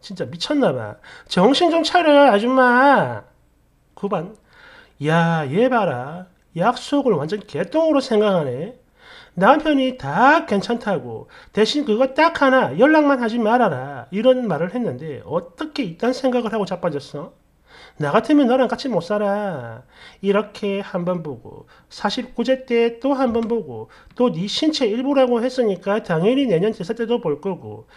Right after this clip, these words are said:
그러다 한 번씩 잠도 자는 거고 그러겠지. "우리 옛날에 이랬는데 저랬는데." 이딴 개 난리나 치면서 말이야. 십 번. 바로 너 같은 것들 때문에 장기 연애자를 싫어하는 겁니다.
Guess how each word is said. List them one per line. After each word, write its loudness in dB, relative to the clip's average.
그러다 2
한 -4
번씩 -4
잠도 0
자는 2
거고 -2
그러겠지. -6
"우리 -2
옛날에 -4
이랬는데 -6
저랬는데." -8
이딴 -4
개 -6
난리나 -2
치면서 0
말이야. -6
십 -14
번. -10
바로 2
너 0
같은 -2
것들 -6
때문에 -2
장기 -4
연애자를 -2
싫어하는 -2
겁니다. -6